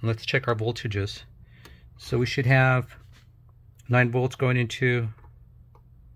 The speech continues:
here. Yeah, eight point, was it one two?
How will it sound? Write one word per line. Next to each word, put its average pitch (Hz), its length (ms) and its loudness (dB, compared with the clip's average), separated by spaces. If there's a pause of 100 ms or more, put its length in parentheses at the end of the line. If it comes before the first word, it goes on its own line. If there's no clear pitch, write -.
(480)
here. 143 880 2 (560)
Yeah, 117 220 0 (200)
eight 123 200 -2
point, 131 420 -2
was 117 220 -2
it - 140 -2
one 131 100 6
two? 180 260 0